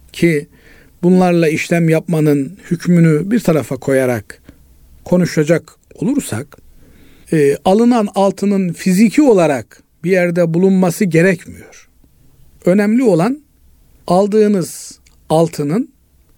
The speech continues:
istediğiniz zaman, istediğiniz şekilde elinize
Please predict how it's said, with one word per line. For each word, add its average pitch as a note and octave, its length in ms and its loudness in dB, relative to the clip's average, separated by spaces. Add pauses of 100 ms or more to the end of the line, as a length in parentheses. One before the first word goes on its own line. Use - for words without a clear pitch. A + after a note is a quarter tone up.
(140)
istediğiniz G#3+ 840 2
zaman, E3 440 0 (640)
istediğiniz A3 1160 0 (360)
şekilde F3 880 -2 (880)
elinize F#3+ 680 -2